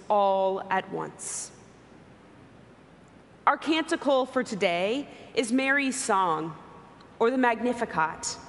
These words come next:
named for those first words in her song of rejoicing. In context, this song comes after the angel Gabriel came to Mary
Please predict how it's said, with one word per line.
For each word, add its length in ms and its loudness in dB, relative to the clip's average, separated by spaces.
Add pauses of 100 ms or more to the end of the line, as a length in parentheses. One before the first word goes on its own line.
(480)
named 340 2
for 160 -6
those 300 0
first 540 0
words 560 2
in 100 0
her 180 0
song 580 2
of 260 -2
rejoicing. 680 -2 (1700)
In 160 4
context, 800 0
this 140 0
song 420 2
comes 460 0
after 380 2
the 160 0
angel 500 2
Gabriel 640 2
came 480 0
to 140 -4
Mary 520 0